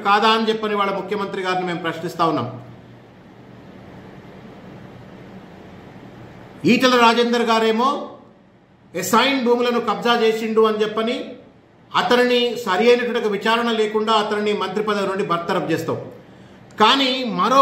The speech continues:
మంత్రి అయినటువంటి ఒక మల్లారెడ్డి చెరువు భూములను కబ్జా చేసిండు, దేవరియాంజల్ భూములను కబ్జా చేసిండు అని చెప్పని బాహటంగా ఆరోపణలు వచ్చి, ఆ ఆరోపణ నేపథ్యంలో నిరసన తెలపడానికి ఎన్ఎస్యుఐ కార్యకర్తలు, నాయకులు వెళ్తే వాళ్ళపైన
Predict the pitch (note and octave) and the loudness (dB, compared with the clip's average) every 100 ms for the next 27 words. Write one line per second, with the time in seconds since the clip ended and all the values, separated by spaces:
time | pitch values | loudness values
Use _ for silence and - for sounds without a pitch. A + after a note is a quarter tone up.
0 | C4 B3 B3 B3+ B3+ B3 A#3+ A#3+ A#3 A3 | 4 2 0 0 0 -2 -2 -2 0 0
1 | A3 A3+ G#3+ F3+ A#3 - - G#3+ C4 C4+ | 0 0 0 -2 -4 -4 0 2 2 2
2 | B3+ B3 B3 A#3+ G#3+ F#3 G#3+ G3+ G3 - | 4 4 4 4 2 2 2 2 0 -2
3 | F3 F3+ G#3+ A3 - - A#2 G3+ B3 B3+ | -4 2 2 2 -6 -10 2 6 6 4
4 | A#3+ B3+ B3+ B3+ G#3+ A#3 A#3+ A3+ G#3 G3 | 2 2 0 0 2 2 2 0 -2 -4
5 | G#3+ G#3 G#3 G#3 G3 G3 F#3+ F#3+ F#3 G3 | -2 0 -2 -2 -4 -4 -2 -4 -4 -4
6 | F#3 F3+ F#3+ A#3+ B3 A#3+ A3+ G3+ G#3+ G#3 | 2 4 6 4 2 2 2 2 0 -4
7 | F#3+ F#3 - A3+ - - - F3+ F#3 A3+ | -6 -6 -6 -10 -10 -12 0 4 6 8
8 | C4+ C4+ C4 B3 A#3+ - A#3 A#3 A3 F#3 | 6 4 2 0 0 -2 -2 -2 -2 -2
9 | G#3 B3+ B3 A3+ A3+ G#3+ G#3+ G#3+ G#3 - | -2 -2 -2 -2 -2 0 0 0 -2 -2
10 | - - F3+ G#3+ B3 A#3 G#3 G3+ G3+ G3 | -8 -2 0 2 4 4 4 0 -2 -4
11 | G3+ G3 F3+ G3+ G3 F#3+ F3 F3 B3 C#4+ | -4 -2 0 -2 -2 -2 -2 -2 -2 -2
12 | - - C3+ E3 A3 A3 G#3 | -4 -8 0 4 4 4 0